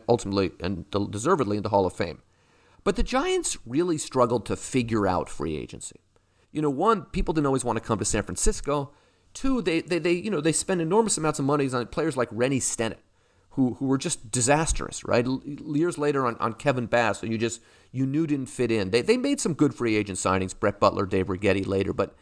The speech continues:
they'd struggled to figure it out. And then, of course, in nineteen eighty-one, there's the strike. And the strike was an effort by the owners to,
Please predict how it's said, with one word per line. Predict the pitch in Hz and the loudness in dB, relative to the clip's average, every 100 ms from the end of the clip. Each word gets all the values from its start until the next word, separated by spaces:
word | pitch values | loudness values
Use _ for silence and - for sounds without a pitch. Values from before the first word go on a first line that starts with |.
| _ _ | _ _
they'd | - 170 | 2 2
struggled | - 202 180 | 2 0 0
to | 147 | -4
figure | - 117 104 | -2 0 2
it | 90 | 0
out. | 87 - _ _ _ _ - | -2 -4 _ _ _ _ -6
And | 156 | 0
then, | 285 | 0
of | 370 | 0
course, | - 139 139 | 0 0 0
in | |
nineteen | 135 147 135 | -2 -2 0
eighty-one, | 135 127 208 | -2 0 0
there's | 175 117 | 0 -2
the | - | -4
strike. | - 147 170 - - _ _ _ _ _ _ _ - | -2 0 0 -4 -20 _ _ _ _ _ _ _ -4
And | 135 | 0
the | 139 | 0
strike | - 175 220 294 | -2 0 0 0
was | 156 131 | -2 -2
an | 127 | -2
effort | 127 135 - 123 - _ _ _ _ | -2 -2 0 -2 -2 _ _ _ _
by | - 120 | -2 0
the | 117 110 - | 0 -2 -2
owners | 151 240 190 110 98 - _ - | 0 0 0 0 -2 -6 _ -10
to, | - 131 | 0 0